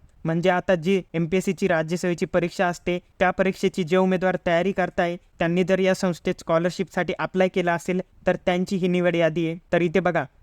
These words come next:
संघ लोकसेवा आयोग, एमपीएससी नागरी सेवा स्पर्धा परीक्षांकरता खाजगी नामांकित संस्थेमार्फत स्पर्धा परीक्षा पूर्व प्रशिक्षण कार्यक्रम दोन हजार चोवीस पंचवीस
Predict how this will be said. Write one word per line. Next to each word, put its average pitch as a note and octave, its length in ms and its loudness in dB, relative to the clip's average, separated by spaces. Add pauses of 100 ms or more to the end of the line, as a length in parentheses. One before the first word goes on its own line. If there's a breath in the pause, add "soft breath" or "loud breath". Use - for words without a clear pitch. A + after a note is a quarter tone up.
(120)
संघ E3+ 240 0
लोकसेवा F3+ 400 2
आयोग, E3 300 0
एमपीएससी E3+ 480 -2
नागरी D#3+ 340 -2
सेवा E3+ 240 0
स्पर्धा E3+ 400 -2
परीक्षांकरता E3 800 -2
खाजगी D#3 300 -2
नामांकित E3+ 520 -2
संस्थेमार्फत E3 720 -2 (320)
स्पर्धा E3+ 360 0
परीक्षा E3 380 -2
पूर्व E3+ 300 0
प्रशिक्षण E3+ 540 -2
कार्यक्रम E3+ 440 0
दोन E3 160 2
हजार D#3+ 200 2
चोवीस E3 360 -2
पंचवीस E3 460 -2